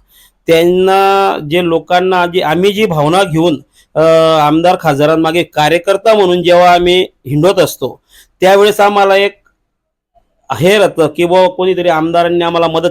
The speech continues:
केली पाहिजे, आमच्या कार्यकर्त्यांना साथ दिली पाहिजे, आमच्या वॉर्डात कामं झाली पाहिजे. ते कामं मला असं वाटतं ज्याप्रमाणे बारामती आहे, नाशिक आहे, अ, तुमचं नगर आहे, या ठिकाणी जे आमदार खासदार आजपर्यंत होऊन गेले,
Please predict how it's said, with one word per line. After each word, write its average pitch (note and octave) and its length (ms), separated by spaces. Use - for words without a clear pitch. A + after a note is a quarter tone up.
केली E3 180
पाहिजे, D#3 340
आमच्या D3+ 220
कार्यकर्त्यांना D#3+ 640
साथ E3+ 220
दिली D#3+ 280
पाहिजे, D3+ 320
आमच्या D3+ 240
वॉर्डात E3 340
कामं E3+ 220
झाली C#3+ 220
पाहिजे. C#3 380
ते G3+ 100
कामं G3 580
मला G3 200
असं F#3+ 220
वाटतं F3+ 240
ज्याप्रमाणे F3 600
बारामती E3+ 800
आहे, E3+ 100
नाशिक E3 580
आहे, D#3+ 200
अ, D#3 100
तुमचं D3+ 540
नगर E3+ 380
आहे, E3 320
या D#3+ 260
ठिकाणी F3 460
जे F3 140
आमदार F3 440
खासदार D3+ 320
आजपर्यंत E3+ 460
होऊन F3 280
गेले, C#3 280